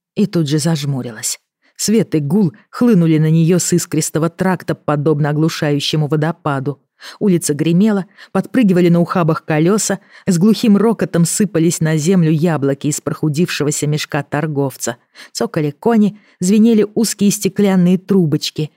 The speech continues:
вывешенные перед окнами чайных комнат, а с верхних этажей,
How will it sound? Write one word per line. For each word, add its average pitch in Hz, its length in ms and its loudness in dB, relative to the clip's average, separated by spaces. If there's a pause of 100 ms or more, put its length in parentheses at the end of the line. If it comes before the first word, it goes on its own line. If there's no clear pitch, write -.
(240)
вывешенные 151 560 0
перед 147 320 0
окнами 151 340 -2
чайных 147 580 -4
комнат, 131 520 -8 (520)
а 156 60 -2
с - 100 -4
верхних 139 400 -6
этажей, 143 640 -4